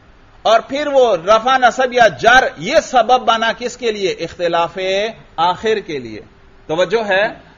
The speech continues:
तो इनमें ये तीनों सबब हैं, आमिल भी सबब, माना मुक्तजी भी सबब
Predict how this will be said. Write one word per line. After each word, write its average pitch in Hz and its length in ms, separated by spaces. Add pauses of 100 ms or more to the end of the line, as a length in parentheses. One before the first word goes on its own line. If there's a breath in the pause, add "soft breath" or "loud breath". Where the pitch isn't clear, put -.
तो 214 80
इनमें 262 460
ये 233 200
तीनों 262 440
सबब 240 360
हैं, 214 140
आमिल 202 440
भी 254 140
सबब, 247 500 (960)
माना 196 360
मुक्तजी 214 480
भी 247 140
सबब 247 500